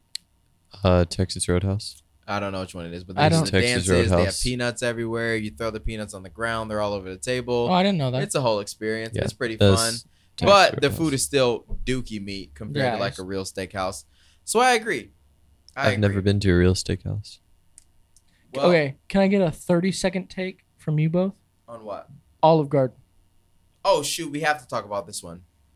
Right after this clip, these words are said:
Speaker 3: Olive Garden.
Speaker 2: I, I, yeah, yeah, yeah. We'll end on this one. Olive Garden, I'll give you my six cent take on it. Olive Garden is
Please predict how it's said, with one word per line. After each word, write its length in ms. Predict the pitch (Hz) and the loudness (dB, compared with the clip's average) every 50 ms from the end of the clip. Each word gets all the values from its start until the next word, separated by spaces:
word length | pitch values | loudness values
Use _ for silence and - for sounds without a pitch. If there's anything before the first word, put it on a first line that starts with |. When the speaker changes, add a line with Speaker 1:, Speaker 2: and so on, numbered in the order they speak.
| _ _ _ _ _ - | _ _ _ _ _ 4
Speaker 3:
Olive 240 | 156 156 151 143 143 | 6 6 6 4 0
Garden. 260 | 139 127 117 127 - | -4 -4 -4 -2 2
Speaker 2:
I, 200 | - 127 139 139 - | 4 4 4 4 2
I, 120 | - 123 127 | 2 2 2
yeah, 280 | 123 123 123 117 107 | 4 4 4 4 4
yeah, 200 | 107 107 107 101 | 4 2 2 0
yeah. 180 | 98 95 82 - 117 | 0 -2 -4 -8 -4
We'll 160 | 127 143 160 151 | 0 2 2 2
end 160 | 156 143 135 | 2 0 -2
on 120 | 123 113 | -4 -4
this 180 | 104 98 - - | -4 -10 -12 -12
one. 180 | 82 80 87 - _ _ _ _ _ - | -12 -16 -18 -20 _ _ _ _ _ 8
Olive 260 | 156 190 202 180 165 | 8 8 8 8 6
Garden, 260 | 180 180 175 170 160 | 6 6 6 6 6
I'll 160 | 147 104 139 147 | 4 2 2 0
give 100 | - 147 | 0 0
you 80 | 147 | 0
my 140 | 139 131 127 | 0 0 -2
six 240 | 123 - 123 110 - | -2 -4 -6 -6 -6
cent 260 | - 110 107 107 - | -4 -2 -4 -4 -2
take 180 | - 101 98 95 | -4 -4 -2 -2
on 160 | 98 95 95 | -4 -4 -4
it. 140 | 95 - - - - | -6 -8 -10 0 4
Olive 280 | - 151 180 190 175 156 | 6 8 8 8 6 6
Garden 440 | 160 156 156 156 151 147 147 143 - - | 6 6 6 8 6 4 2 0 0 0
is 400 | 131 127 127 123 120 117 117 | 2 4 4 4 2 0 -4